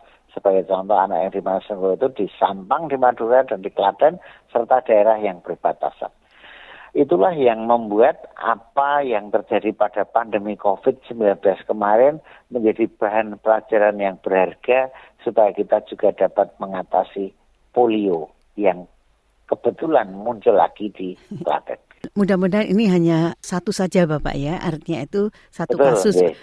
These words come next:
Speaker 2: satu kasus untuk yang baru saja, tapi yang be-,
Speaker 1: Betul,
Speaker 2: du-, dua
Speaker 1: iya.
Speaker 2: tahun yang
Speaker 1: Iya.
Speaker 2: lampau itu. Mudah-mudahan itu merupakan, apa ya, isolated case begitu loh, Bapak, maksud saya.
Speaker 1: Betul,
Speaker 2: Nah,
Speaker 1: iya.
Speaker 2: satu
Speaker 1: Kita
Speaker 2: pertanya-,
Speaker 1: sangat berharap
Speaker 2: iya.
Speaker 1: itu,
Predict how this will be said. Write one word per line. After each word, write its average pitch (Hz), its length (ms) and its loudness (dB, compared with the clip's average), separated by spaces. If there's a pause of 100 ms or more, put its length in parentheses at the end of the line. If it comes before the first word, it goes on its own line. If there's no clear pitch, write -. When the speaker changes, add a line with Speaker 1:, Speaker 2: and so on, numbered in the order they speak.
(160)
Speaker 2:
satu 160 240 -6
kasus 151 400 -6
untuk - 560 -10
yang 151 160 -4
baru 143 240 -4
saja, 139 400 -6
tapi 151 480 -6
yang 139 400 -4
be-, 139 160 -8 (160)
Speaker 1:
Betul, 113 480 0
Speaker 2:
du-, 143 80 -4
dua 139 160 -2
Speaker 1:
iya. - 80 -12
Speaker 2:
tahun 147 240 -4
yang 143 160 -4
Speaker 1:
Iya. 143 80 -4
Speaker 2:
lampau 160 320 -6
itu. 160 320 -8 (240)
Mudah-mudahan 196 480 -2
itu 226 160 -4
merupakan, 202 400 -4 (1120)
apa 196 300 -4
ya, 139 160 0 (240)
isolated 202 720 2
case - 400 0
begitu 156 320 -4
loh, 143 160 0
Bapak, 120 400 -10
maksud - 240 -20
saya. 123 160 -2
Speaker 1:
Betul, 113 240 6 (160)
Speaker 2:
Nah, 180 80 4
Speaker 1:
iya. - 120 4 (200)
Speaker 2:
satu 247 240 -4
Speaker 1:
Kita 254 80 -4
Speaker 2:
pertanya-, 113 320 2
Speaker 1:
sangat - 80 -18
berharap 107 400 2
Speaker 2:
iya. - 240 -4
Speaker 1:
itu, 110 180 0